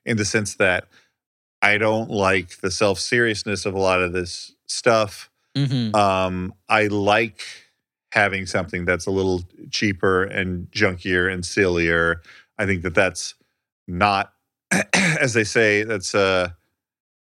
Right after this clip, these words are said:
Speaker 1: it's a feature, not a bug, to, to have that sometimes.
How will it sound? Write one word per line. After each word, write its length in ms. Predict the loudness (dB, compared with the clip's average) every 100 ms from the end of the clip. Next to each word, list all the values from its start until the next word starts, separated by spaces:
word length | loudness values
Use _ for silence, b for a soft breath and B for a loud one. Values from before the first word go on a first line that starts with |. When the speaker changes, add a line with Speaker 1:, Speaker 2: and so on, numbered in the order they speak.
| _ _ _ _ _ _
Speaker 1:
it's 140 | -2 0
a 60 |
feature, 280 | 0 0 2
not 160 | 2 2
a 40 |
bug, 400 | 4 2 2 -4 -14 _ _ -2
to, 560 | 2 4 2 0 -2 -8
to 120 | -10 0
have 240 | 0 2
that 340 | 0 -2 -4
sometimes. 720 | -10 -4 -2 -2 -2 -6 -8